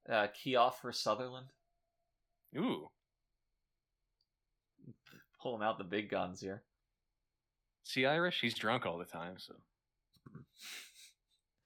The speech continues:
Speaker 1: Um,
Speaker 2: He looks Irish.
Speaker 1: he looks like he's gonna die. Like, I
Speaker 2: He's
Speaker 1: don't
Speaker 2: looked like that for, like, decades, though.
Speaker 1: Yeah, and he's still kicking.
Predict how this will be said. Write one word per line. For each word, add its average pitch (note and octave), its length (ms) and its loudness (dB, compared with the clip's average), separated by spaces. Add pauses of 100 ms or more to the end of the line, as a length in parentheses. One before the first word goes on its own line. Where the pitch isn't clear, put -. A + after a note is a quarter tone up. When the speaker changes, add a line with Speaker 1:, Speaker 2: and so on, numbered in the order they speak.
(380)
Speaker 1:
Um, D#3 380 8
Speaker 2:
He D#3 80 2
looks G#3 220 2
Irish. D#2+ 500 -2 (200)
Speaker 1:
he F#4 240 2
looks F#3 500 2
like G#2+ 280 6
he's A2 200 -8
gonna G#2+ 340 -2
die. F#2+ 400 0 (1800)
Like, A2 160 2
I C#3 100 10
Speaker 2:
He's D#3 80 10
Speaker 1:
don't B2+ 80 6
Speaker 2:
looked C#3 140 0
like - 140 2
that - 200 2
for, B2+ 60 0
like, G#2 180 2
decades, G2 560 0
though. E2+ 200 0 (220)
Speaker 1:
Yeah, G2 340 0 (300)
and B2 160 -2
he's C#3 140 -2
still F#3 160 -2
kicking. A#2+ 400 -2